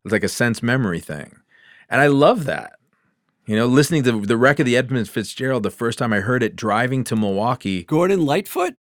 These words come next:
Speaker 1: Yeah. Driving to Milwaukee on the coast, uh, my dad, we were going someplace and he took the coast so we could see Lake Michigan, and,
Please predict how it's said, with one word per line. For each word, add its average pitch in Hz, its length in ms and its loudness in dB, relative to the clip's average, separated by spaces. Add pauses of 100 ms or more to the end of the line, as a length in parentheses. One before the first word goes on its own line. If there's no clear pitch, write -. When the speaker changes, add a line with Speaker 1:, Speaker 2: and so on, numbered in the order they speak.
(100)
Speaker 1:
Yeah. 101 500 2 (440)
Driving 151 360 6
to 175 100 2
Milwaukee 131 640 2
on 117 260 0
the 107 80 0
coast, - 640 -2
uh, 113 160 -2
my 113 120 0
dad, 120 480 0
we 123 140 -4
were 117 80 -2
going 127 300 -2
someplace 117 440 -4
and 101 180 -2
he 107 120 -4
took - 300 -4
the - 80 -6
coast - 500 0
so 113 100 -2
we 104 140 -2
could 98 180 -8
see 123 240 -6
Lake 104 280 -4
Michigan, 98 500 -4 (400)
and, 104 320 0